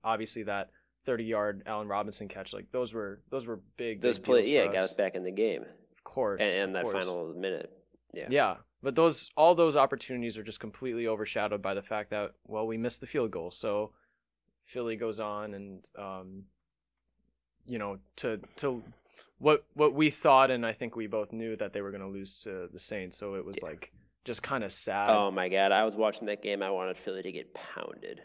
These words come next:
Speaker 1: <laughs>
Speaker 2: I
Speaker 1: I
Speaker 2: was
Speaker 1: think we
Speaker 2: so,
Speaker 1: all
Speaker 2: I was
Speaker 1: did,
Speaker 2: just
Speaker 1: yeah.
Speaker 2: so upset that Philly won. I was like, "Please, just annihilate them, Saints."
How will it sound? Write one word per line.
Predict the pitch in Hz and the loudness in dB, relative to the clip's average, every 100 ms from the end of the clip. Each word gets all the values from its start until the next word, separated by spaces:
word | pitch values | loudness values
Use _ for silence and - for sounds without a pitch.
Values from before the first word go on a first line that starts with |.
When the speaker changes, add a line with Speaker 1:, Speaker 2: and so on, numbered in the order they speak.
| - | -14
Speaker 1:
<laughs> | - | -6
Speaker 2:
I | 131 - 185 123 156 - - - | -4 0 -2 -2 -8 -10 -6 -2
Speaker 1:
I | |
Speaker 2:
was | 101 190 | 2 4
Speaker 1:
think | 220 | 4
we | 165 | 4
Speaker 2:
so, | 113 | 6
Speaker 1:
all | 110 | 6
Speaker 2:
I | 107 | 4
was | 110 | 2
Speaker 1:
did, | 113 | -2
Speaker 2:
just | 104 | -2
Speaker 1:
yeah. | 117 110 | -2 2
Speaker 2:
so | 110 104 101 98 | 4 6 6 4
upset | 82 - 87 85 - | 0 -4 -4 -2 -2
that | 87 | -4
Philly | - 85 78 | -4 -6 -4
won. | 73 78 71 | -6 -6 -8
I | |
was | 67 - | -8 -10
like, | - - | -12 -14
"Please, | - 55 62 - - - | -18 -16 -14 -14 -16 -14
just | - 101 - - | -10 -10 -10 -12
annihilate | 85 69 52 69 107 120 - | -10 -8 -6 -6 -6 -6 -8
them, | 101 | -8
Saints." | - 87 117 - - | -6 -4 -4 -6 -8